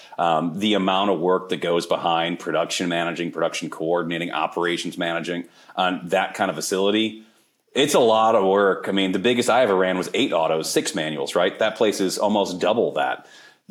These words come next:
That is, hats off to, to those folks for the amount of work that I know goes into every moment of what they're doing and how they're doing it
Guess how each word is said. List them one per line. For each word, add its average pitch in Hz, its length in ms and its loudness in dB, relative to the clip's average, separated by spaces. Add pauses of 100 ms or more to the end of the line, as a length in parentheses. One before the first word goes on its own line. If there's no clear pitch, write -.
(160)
That 120 440 2
is, 104 600 2 (260)
hats 120 400 2
off 92 360 2
to, 90 140 0
to 90 120 -6
those 87 280 2
folks 85 340 0
for 85 200 -2
the 82 120 -2
amount 85 240 0
of 78 80 -2
work 82 240 -2
that 87 100 -2
I 82 120 2
know 82 400 0
goes 82 340 -2
into 80 340 -6
every 82 380 -4
moment 80 400 -2
of 78 80 -10
what 80 180 -2
they're 78 140 -2
doing 78 220 -4
and 73 80 -12
how 78 160 -2
they're 78 160 -2
doing 85 300 -4
it 87 180 -4